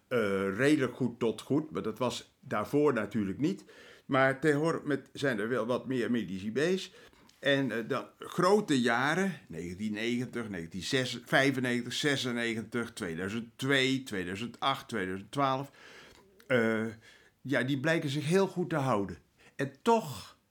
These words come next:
had ik onlangs een tweeduizend acht, dus een millésimé met relatief hoge zuren, want het was een koude zomer, maar prachtige wijnen met pittige zuren.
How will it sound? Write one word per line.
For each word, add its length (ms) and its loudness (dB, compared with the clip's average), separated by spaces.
had 200 -4
ik 200 -4
onlangs 440 0
een 120 -4
tweeduizend 580 0
acht, 520 -4
dus 160 -10
een 340 -6
millésimé 640 -4
met 180 -8
relatief 520 0
hoge 460 2
zuren, 460 2
want 140 -6
het 100 -8
was 140 -4
een 200 -6
koude 420 4
zomer, 520 0
maar 260 -6
prachtige 720 -6
wijnen 440 -4
met 200 -12
pittige 380 -2
zuren. 440 0